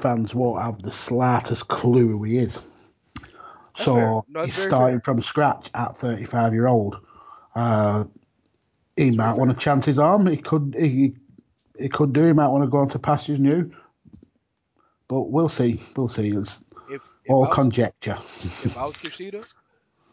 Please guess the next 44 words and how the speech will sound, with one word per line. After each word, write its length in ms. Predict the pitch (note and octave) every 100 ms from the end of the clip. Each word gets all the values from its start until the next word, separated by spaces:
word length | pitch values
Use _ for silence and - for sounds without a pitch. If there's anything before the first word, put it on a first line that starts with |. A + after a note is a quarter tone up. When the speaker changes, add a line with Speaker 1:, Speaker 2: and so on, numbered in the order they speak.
| _ _ _ _ _ _ _ _
Speaker 2:
I, 100 | B2+ C#3+
of 200 | C#3 -
course 180 | E3+
I 60 | D#3
would 120 | C3+
go 100 | C3
W 240 | C3 A#2+ A#2+
W 160 | C3
E, 40 | C3+
but 240 | C3 B2 - _ _ _ _
I 80 | E3+
wouldn't 300 | D#4+ D#4 G3+
mind 340 | F#3 F#3+ F#3+
saying, 400 | - F#3 E3+ D#3+ -
"All 180 | D#3 D#3+
right, 140 | C#3+
let 140 | D3 G#3
me 80 | C4
sign, 440 | F#3 E3+ E3 C3+ _ _ _
let 140 | E3
me 80 | G#3+
sign 580 | - D#3 D#3 D#3+ D3+ A#2
with 260 | D#3 D#3 A#2+
Ring 200 | C#3 B2
of 80 | - -
Honor, 400 | C#3+ A#2+ D#2 _ _ _ _ _ _
where 140 | B2+
I 40 |
can 100 | A#2+
still 180 | - D3
work 120 | C3+
New 80 | C3
Japan 320 | B2+ C3 C3
shows." 440 | A#2+ C#3 C3+ A#2 - -
And 180 | C3 _ _ _ _ _ _
Kushida 300 | - E3 D4+
will 60 | F3+
be 140 | C3+
the 80 | B2
main, 240 | B2+ C3+ A#2+
main, 280 | B2 C#3+ C3
he'll 140 | F3+
be 100 | D3+
the, 180 | C3 B2